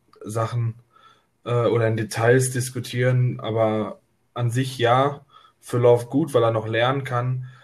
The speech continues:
Aber wenn wir denken, dass für Green Bay er in, insgesamt erstmal zumindest nicht so gut,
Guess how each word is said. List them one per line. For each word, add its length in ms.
Aber 480
wenn 160
wir 80
denken, 280
dass 300
für 160
Green 320
Bay 400
er 500
in, 240
insgesamt 640
erstmal 280
zumindest 460
nicht 160
so 140
gut, 340